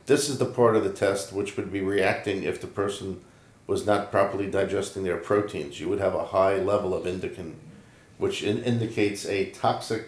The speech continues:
intestinal tract, intestinal, intestinal tract which is now toxic from undigested proteins. This heightens that whole autoimmune response that we talk about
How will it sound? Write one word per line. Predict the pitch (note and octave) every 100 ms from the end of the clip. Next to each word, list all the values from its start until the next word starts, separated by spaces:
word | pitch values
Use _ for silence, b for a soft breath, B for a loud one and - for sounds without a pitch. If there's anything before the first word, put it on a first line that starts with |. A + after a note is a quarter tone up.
| -
intestinal | F#2+ F#2+ A2 - F#2 F2
tract, | - F2+ F2 - - b b b _ _ - - -
intestinal, | G2+ - A#2 - G#2+ G2+ -
intestinal | - A#2+ A2+ G#2+ G2
tract | G#2+ G#2+ G2
which | -
is | F2+
now | G2 G2
toxic | - G#2 - G2+
from | - F#2+
undigested | F#2+ G2 G2 G2 F#2 -
proteins. | - G2+ G2+ - - - - - - - - - - - - - - - - - - b b b b b b -
This | A#2 G#2+
heightens | A2 B2 G#2 G2
that | G2 F#2 F#2 -
whole | A2+ G#2+ E2 A2 G#2+ G2
autoimmune | F#2 G#2 B2
response | G2+ - F#2 F#2
that | E2+
we | F2
talk | - F#2+ -
about | F2+ F2+ -